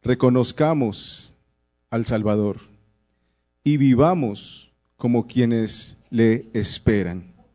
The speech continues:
El texto que vamos a leer nos habla de esto, precisamente nos habla del versículo veintiuno al veinticuatro, de un Salvador conforme a Dios.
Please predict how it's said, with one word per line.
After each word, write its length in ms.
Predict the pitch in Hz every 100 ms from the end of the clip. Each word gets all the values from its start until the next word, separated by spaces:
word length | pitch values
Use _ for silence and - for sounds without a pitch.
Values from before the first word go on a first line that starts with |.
| _ _ _ _ _ _ _ _
El 100 | 107
texto 280 | 143 139 175
que 80 | 180
vamos 280 | 151 156 165
a 80 |
leer 420 | 151 147 165 190 - _ _ _ _ _ _ _ _ _ _ _ _ _ _ _ _ _
nos 300 | 113 113 -
habla 260 | - 123 135
de 220 | 131 127
esto, 240 | 151 - 117
precisamente 600 | 110 110 123 123 120 123
nos 200 | 123 127
habla 220 | 117 123
del 140 | 127
versículo 440 | 120 107 123 131 131
veintiuno 440 | 127 120 139 135
al 100 | 139
veinticuatro, 840 | 131 131 123 120 139 135 135 127 131
de 220 | 131 -
un 280 | 165 180 175
Salvador 800 | 160 160 151 143 143 165 127 - _ _ _ _ _ _ _
conforme 840 | 131 127 120 156 151 147 143 143 143
a 140 | 123
Dios. 680 | 113 123 117 95 - - -